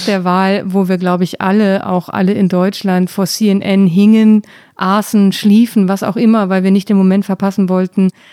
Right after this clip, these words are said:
als Joe Biden dann als Sieger ausgerufen wurde. Und jedes Mal, wenn man hörte Key Race Alert, war man tatsächlich alarmiert, weil man dachte,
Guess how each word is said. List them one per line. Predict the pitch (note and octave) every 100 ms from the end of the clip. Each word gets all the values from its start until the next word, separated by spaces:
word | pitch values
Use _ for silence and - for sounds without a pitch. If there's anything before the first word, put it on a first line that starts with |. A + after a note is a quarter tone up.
| _
als | - G3 F3+ -
Joe | G3 F3
Biden | F3 F3+ F#3 F#3
dann | F3 F3 F3 - - -
als | - F3 -
Sieger | G#3 G3+ -
ausgerufen | G3 - G3+ F#3+ G3+ F#3+
wurde. | F3+ F3+ F3+ F#3
Und | G3 F3+ F#3
jedes | G#3+ G#3 A3+ -
Mal, | G3+ F#3+ F#3+
wenn | F#3+
man | F#3 F3
hörte | F#3 F3+ F#3+
Key | - - A3+
Race | G3+ G3 G3+ -
Alert, | F3+ F3+ F#3+ F#3+
war | F#3
man | G3+ G3
tatsächlich | F#3 F3+ F#3 F#3+ -
alarmiert, | G3+ F3+ F3 G3+
weil | F#3 F3+
man | F3
dachte, | F3+ E3+ F#3+